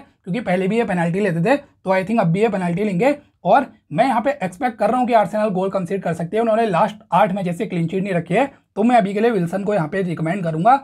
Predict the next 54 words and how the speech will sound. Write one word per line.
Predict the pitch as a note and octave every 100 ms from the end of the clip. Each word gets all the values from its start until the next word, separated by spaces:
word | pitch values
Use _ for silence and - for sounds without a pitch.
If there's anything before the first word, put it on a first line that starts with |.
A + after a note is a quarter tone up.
| - -
मतलब | G3+ A3+
मैं | A#3
अभी | F#3+
के | G#3+
लिए | A3+
इनको | G#3 A3
पिक | A3
कर | G3
रहा | A3
हूँ, | A#3
रिकमेंड | F3+ G3+ G#3 G#3+
तो |
नहीं। | A3+ C#4+ - - _ -
आपको | G#3+ A#3 C4+
लगता | B3+ B3+
है | C#4 D4 _ _
अगर | F#3 B3+
surely | - G#3 G#3+
ये | B3
फ्लॉप | A#3+ F#3+ F#3
जाएंगे, | F#3 G#3 C4+
क्योंकि | - _ G#3 B3+
without | G3+ G#3 G#3
goal | G3
assist | G3 A#3+ -
शायद | F3+ F#3+
ये | G#3+
ज़्यादा | F#3 F3+
पॉइंट | G3 F#3+
ना | F3+
दे, | E3 C4 C4 _ _
simply | A3 A#3
इनको | B3+ B3
हटा | A3+ G3+
के | A3
आप | A3+
टारगेट | F3+ F3 G#3 G3
जोलिंगटन | F3 E3+ E3+ A3
दोनों | F3 E3
को | F3+
पिक | G3 F#3+
कर | D3
सकते | E3 G#3
हैं, | C4 D4 _ _ F#3
या |
maybe | A3 G#3+ A#3+
आप | B3+
मिडफील्ड | A#3+ A3+ G#3 A3
में |
अल्मिरोन | G#3+ F#3 F#3 G#3+
जैसे | F3 F#3+
प्लेयर | E3+ E3+
पे | E3+ F3
पॉइंट | F#3+ C4+